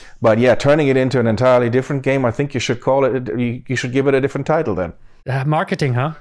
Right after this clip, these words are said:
Speaker 1: Yeah.
Speaker 2: Nowadays, marketing. Uh, you cannot change it,
Speaker 1: <laughs>
Speaker 2: even, even if it's a different game. I mean, we had this with Cloverfield, uh, Cloverfield, Cloverfield Lane, and Cloverfield, uh, something, something. The first Cloverfield was the original one with handheld camera,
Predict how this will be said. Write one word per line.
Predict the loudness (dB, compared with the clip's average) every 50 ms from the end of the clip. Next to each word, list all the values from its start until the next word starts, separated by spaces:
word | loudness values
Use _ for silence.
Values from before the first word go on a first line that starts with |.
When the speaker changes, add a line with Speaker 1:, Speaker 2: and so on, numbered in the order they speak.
| -20 -6 -2
Speaker 1:
Yeah. | 0 2
Speaker 2:
Nowadays, | 2 2 0 0 0 0 -2 -2
marketing. | -2 -2 -2 -2 -4 -4 -4 -2 -4 -4 -4 -8 _ _ -8
Uh, | -6
you | -4 -2 -2 -2
cannot | -2 0 0 0 0 0
change | 2 2 2 4 4 2
it, | 2 2
Speaker 1:
<laughs> |
Speaker 2:
even, | 2 0 0 2 2 2
even | 0 0 0 0 0
if | 0 0 -2
it's | -2 -2 -2
a | -2
different | -2 -2 -2 -2 -2 -2 -2 0
game. | 0 0 0 0 0
I | 0
mean, | 0 0 2 2
we | 2 2
had | 0 0 -2 -2
this | -4 -4 -4
with | -4 -4 -4
Cloverfield, | -2 -2 -2 -2 -4 -4 -2 -2 0 0 0 -2 -4 -6 -6 -6
uh, | -4 -2 -2 -2 -4 -4
Cloverfield, | -4 -4 -2 -2 -2 -4 -4 -2 -2 0 0 0 -2 -4 -6 -8
Cloverfield | -6 -4 -4 -4 -4 -4 -4 -4 -2 -2
Lane, | -2 -2 -2 0 0 0 -2 -2 -2
and | -4 -4 -6
Cloverfield, | -4 -4 -4 -4 -4 -4 -4 -2 -2 0 -2 -2 -4 -6 -10
uh, | -8 -4 -4 -4 -4
something, | -4 -6 -6 -6 -4 -6
something. | -4 -4 -6 -4 -4 -4 -4 -4 -4 -6 -8 -10 _
The | -8 -6
first | -2 -2 -2 -2 -2 -2
Cloverfield | -2 -2 -2 -2 -2 -2 -2 0
was | 0 -2 -2 -2 -2
the | 0 0
original | 0 0 0 0 0 0 0 0 0
one | 0 0 0 0 0 0
with | -2 -2 -4 -6 -12 -10
handheld | -6 -4 -4 -2 -2 -2 -4 -4 -2
camera, | -2 -2 -2 0 0 0 0 -2 -2 -4